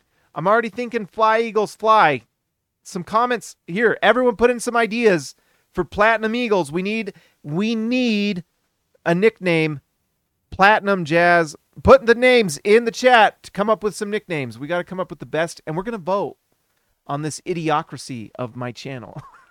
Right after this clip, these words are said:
<laughs> All right. Um, one of the things, uh, we are assembling the dream team. That is right. The best Jazz fans out there. You know what? Philadelphia Eagles are your favorite N M L t-,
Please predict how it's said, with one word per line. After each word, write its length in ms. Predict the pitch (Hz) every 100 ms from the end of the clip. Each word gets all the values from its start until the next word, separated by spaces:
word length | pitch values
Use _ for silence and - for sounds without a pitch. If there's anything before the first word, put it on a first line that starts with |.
| _ _
<laughs> 60 | - - - - - _ - _ _ _ _ _ _ _ _ _ _ _ _ _ _ _ _ - - 196 196 180 147 _
All 120 | -
right. 260 | 196 208 156 -
Um, 380 | - 165 160 156
one 100 | 190
of 80 | 262
the 100 | 247
things, 360 | - 226 175 - _
uh, 480 | 165 156 143 135 117 - _
we 160 | - 233
are 120 | 285
assembling 440 | 247 - 247 226 196
the 80 |
dream 360 | 117 156 202 190
team. 260 | 156 143 120
That 180 | 165
is 200 | 214 143
right. 360 | 110 127 143 117 _
The 100 | 165
best 380 | 117 190 190 -
Jazz 280 | 175 165 127
fans 340 | 160 147 117 -
out 300 | 131 135 131
there. 320 | - 107 98 _ _ _ _ _ _ _ _ _ _ _ _
You 100 | 180
know 120 | 262
what? 200 | 277 247
Philadelphia 640 | - 254 302 254 247 247 226
Eagles 320 | 226 226 196
are 60 |
your 120 | 196 175
favorite 300 | 214 202 185
N 60 |
M 100 | 180
L 140 | 180 160
t-, 160 | -